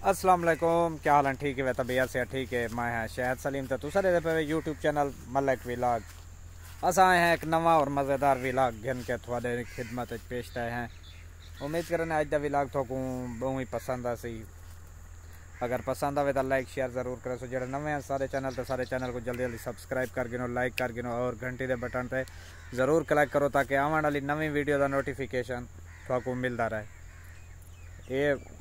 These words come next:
आज दूजी दीवार है, त्रीजी है, बड़ा गुस्सा ही ठीक है। ये बड़ा गुस्से आ, ओ चाचा तेरी। इधर व्यवहार दे दे, इधर, इधर काम व्यवहार दे दे पर check करने पर।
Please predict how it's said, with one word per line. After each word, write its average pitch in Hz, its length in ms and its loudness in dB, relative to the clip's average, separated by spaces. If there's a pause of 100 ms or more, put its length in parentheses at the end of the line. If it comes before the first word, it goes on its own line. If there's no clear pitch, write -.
आज 131 160 0
दूजी 156 320 0
दीवार 131 340 4
है, 131 60 4
त्रीजी 127 300 -2
है, 127 100 2
बड़ा 123 220 2
गुस्सा 131 300 0
ही 123 60 2
ठीक 117 260 -2
है। 113 80 -2 (3250)
ये 160 180 8
बड़ा 147 260 8
गुस्से 156 880 -4
आ, 240 840 0
ओ 233 220 4
चाचा - 760 -4 (260)
तेरी। 160 460 0 (880)
इधर 156 320 6 (500)
व्यवहार 156 320 6
दे 170 120 4
दे, 180 160 4 (380)
इधर, 151 220 -4
इधर 151 300 2
काम 147 260 -2
व्यवहार 143 240 0
दे 143 160 2
दे 156 120 0
पर 135 160 0
check 139 240 -2
करने 143 320 0
पर। 131 180 -2